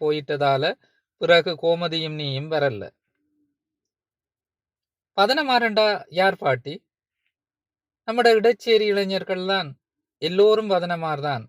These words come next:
ஆனா ஒரு வேள்விக்கு பன்னிரண்டு வதனமார தெரிவு செய்து அனுப்புவாங்க." "எங்க பாட்டி?"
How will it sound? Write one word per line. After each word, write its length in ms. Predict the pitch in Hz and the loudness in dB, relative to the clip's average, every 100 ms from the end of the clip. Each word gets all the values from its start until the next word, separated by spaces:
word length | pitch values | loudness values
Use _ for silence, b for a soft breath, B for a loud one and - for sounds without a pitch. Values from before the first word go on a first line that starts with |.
| _ | _
ஆனா 320 | - 139 160 185 | -10 -6 -2 0
ஒரு 240 | 151 143 | 2 4
வேள்விக்கு 720 | 147 165 170 160 - 131 175 - | 4 2 0 -10 -8 -10 -10 -8
பன்னிரண்டு 560 | 160 165 185 185 180 | -8 -4 -2 -2 -2
வதனமார 600 | 160 156 170 165 160 156 147 | 0 0 0 -2 -2 -2 -2
தெரிவு 340 | 156 151 156 | -4 -4 -6
செய்து 580 | 147 156 139 135 175 294 - | -4 -2 -2 -2 -4 -6 -6
அனுப்புவாங்க." 720 | 147 135 139 117 104 104 - _ _ _ _ _ _ _ _ _ _ _ _ _ | -6 -4 -2 -2 -4 -12 -16 _ _ _ _ _ _ _ _ _ _ _ _ _
"எங்க 300 | 185 220 247 | -4 2 4
பாட்டி?" 520 | 190 143 131 175 - | 4 4 2 -10 -12